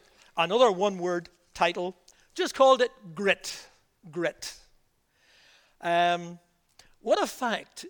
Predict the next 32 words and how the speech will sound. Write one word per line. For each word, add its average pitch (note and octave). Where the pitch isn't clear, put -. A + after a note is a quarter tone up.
did G3
this F#3
intimacy G3
with E3+
Jesus F3
produce? -
What G3+
we G3
might F#3
call E3
grit F3+
or F#3
true A#3+
grit. C#3
And F#3+
if G3
you G#3
look A#3
up -
the -
dictionary A#3+
definition A3+
of A3+
that, E3
it E3+
says F#3+
a F#3
toughness, B3+
a D3
firmness, A3+
a G3
resolve A3